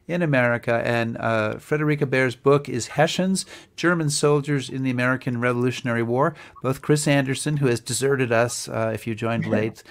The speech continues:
Speaker 1: because he had to rake an airplane, um, uh, really have enjoyed this book and enjoyed talking to you. Thank you so much for writing this, for putting it out there, and for telling this story. And we look forward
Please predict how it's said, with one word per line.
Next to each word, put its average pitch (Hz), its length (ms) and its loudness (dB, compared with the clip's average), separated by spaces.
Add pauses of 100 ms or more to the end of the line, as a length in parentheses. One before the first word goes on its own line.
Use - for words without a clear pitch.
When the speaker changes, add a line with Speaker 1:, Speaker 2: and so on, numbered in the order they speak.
(180)
Speaker 1:
because - 220 -4
he 113 80 -2
had 117 160 0
to 113 80 -4
rake 117 260 -2
an 117 80 -4
airplane, 135 460 0 (420)
um, 117 400 0 (480)
uh, 110 320 2
really 139 400 2
have 117 220 2
enjoyed 143 320 4
this 139 180 2
book 139 320 4
and 131 180 -2
enjoyed 127 380 2
talking 143 320 4
to 143 120 -4
you. 147 140 2
Thank 175 260 2
you 196 60 2
so 185 220 2
much 170 240 2
for 139 200 6
writing 175 400 6
this, 196 280 2
for - 180 -2
putting 185 320 0
it 156 120 2
out 147 260 6
there, 175 400 2
and 143 260 0
for 135 140 -2
telling 151 380 0
this 147 140 0
story. 160 420 2
And 135 100 0
we 135 80 0
look 165 160 0
forward 165 440 2